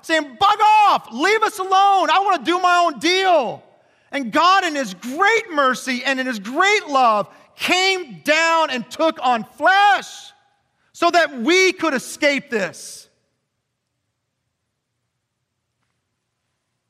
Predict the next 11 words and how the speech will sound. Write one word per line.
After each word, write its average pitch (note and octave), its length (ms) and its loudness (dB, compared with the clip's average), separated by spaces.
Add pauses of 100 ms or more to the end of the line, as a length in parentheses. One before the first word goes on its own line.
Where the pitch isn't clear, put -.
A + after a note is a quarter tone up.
(1120)
As D#3 100 -20
C G#3 200 -8
S G#3 180 -8
Lewis G3 320 -6
says G3+ 240 -8
in F#3+ 80 -12
another F3+ 260 -10
quote, F3+ 300 -10
he D#3+ 80 -6
says E3 260 -14
this, F3 380 -12